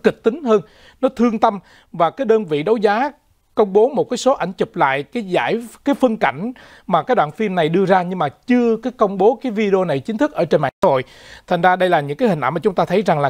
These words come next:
khi mà, à, Tổng thống Kennedy đã bị ám sát vào năm một nghìn chín trăm sáu mươi ba, à, ông Kennedy đã bị trúng hai viên đạn, một viên ở lưng và một ở phía bên phải sau đầu, và qua đời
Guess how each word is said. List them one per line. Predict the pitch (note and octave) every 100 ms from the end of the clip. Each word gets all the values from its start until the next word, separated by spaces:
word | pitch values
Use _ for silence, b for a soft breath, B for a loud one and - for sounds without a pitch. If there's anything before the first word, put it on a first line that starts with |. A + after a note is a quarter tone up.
| -
khi | A#3+ A#3 G#3+
mà, | G3 E3 C#3+ B2+ B B
à, | - C#3
Tổng | C#3+ D#3
thống | G3
Kennedy | G#3+ G3 G3 F3+
đã | E3+
bị | D3+
ám | - F3+
sát | A3 A#3+ B3 -
vào | D#3+ C#3+
năm | D#3
một | D#3
nghìn | B2
chín | F#3+
trăm | F#3
sáu | - G#3+
mươi | F3+
ba, | F3+ D#3+ b b b b
à, | - E3+ -
ông | G3+ G3
Kennedy | G3+ A3+ G#3 F#3+
đã | E3
bị | F3+ C#3+
trúng | A3 A3 D#4
hai | F#3+ A#3+ A#3 A3
viên | F3+ G3 E3
đạn, | C3+ C3 - -
một | F#3 D#3 -
viên | E3+ G3+
ở | F#3 D3+
lưng | G3 A#3 F3+ b b b
và | E3+ D#3
một | D3+ C#3+ C3+ -
ở | D#3
phía | - B3 G#3+
bên | G3+ G3+ F#3+
phải | - A#2 F#3+
sau | G#3 F3
đầu, | D3+ C3+ b b -
và | D#3
qua | C#3+ F#3 E3+
đời | D3+ C#3